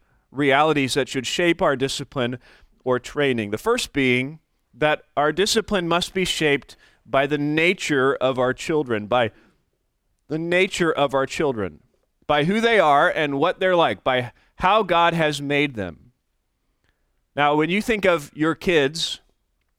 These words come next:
you may think about all kinds of different things that are true of them. You know, they're cute. Woo-hoo! We love our cute kids. Um, you know, no kids are as cute as your kids, and we all know that. Um,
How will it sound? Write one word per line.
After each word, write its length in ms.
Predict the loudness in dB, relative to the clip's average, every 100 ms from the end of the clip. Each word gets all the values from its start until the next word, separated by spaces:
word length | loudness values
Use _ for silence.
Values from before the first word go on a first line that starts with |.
| _ _ _ _
you 180 | -6 -2
may 160 | 0
think 240 | 0 -4 -2
about 380 | 0 0 0 -8 _ _ -2
all 180 | 0
kinds 380 | 0 0 0 0
of 80 | -2
different 380 | -2 -4 -6 -2
things 320 | -2 -2 -2
that 160 | 0 2
are 240 | 0 -2 _ _ _
true 300 | -2 2 4
of 180 | 2 0
them. 420 | 0 0 -2 -8 -18 -8
You 100 | -4
know, 140 | -2
they're 200 | -2 -4
cute. 440 | -4 -4 -4 -6 -6
Woo-hoo! 420 | -2 -2 -2 -6 -14 -18
We 80 | -10
love 180 | -8
our 60 | -8
cute 260 | -10 -10 -6
kids. 260 | -6 -6 _ -20 -20 _
Um, 480 | -2 0 0 -2 -10 _ _ _ _ _ _ -6
you 60 |
know, 140 | -4 -2
no 340 | 0 0 0
kids 300 | 0 -2 0
are 80 | 0
as 140 | -2
cute 240 | -2 -2 0
as 160 | 0
your 200 | 0 -2
kids, 580 | 0 -2 -2 -6 -14 -14
and 180 | -16 -12
we 120 | -4
all 180 | 0 2
know 180 | 2 0
that. 260 | -2 -4 -8 _ _ _ -2
Um, 460 | 0 0 -2 -10